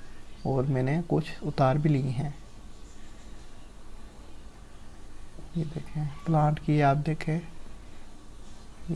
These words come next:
ये देखें, इस तरह निकलती हैं ये पत्तियाँ। आप एक और दिखाता हूँ, ये देखें,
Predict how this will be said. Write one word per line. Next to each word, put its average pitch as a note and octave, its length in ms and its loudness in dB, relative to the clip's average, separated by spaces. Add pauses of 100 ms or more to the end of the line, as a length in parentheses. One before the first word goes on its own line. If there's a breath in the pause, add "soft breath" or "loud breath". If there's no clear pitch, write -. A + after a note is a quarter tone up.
(100)
ये D#3+ 180 6
देखें, C#3+ 240 6
इस - 280 0
तरह E3+ 160 6
निकलती C#3 420 6
हैं D3 180 4 (160)
ये D3+ 180 2 (240)
पत्तियाँ। - 1400 -4
आप C3+ 180 2
एक C#3+ 240 2
और C#3+ 120 4
दिखाता D#3 380 2
हूँ, F3 220 6
ये C#3+ 100 6
देखें, C#3 300 0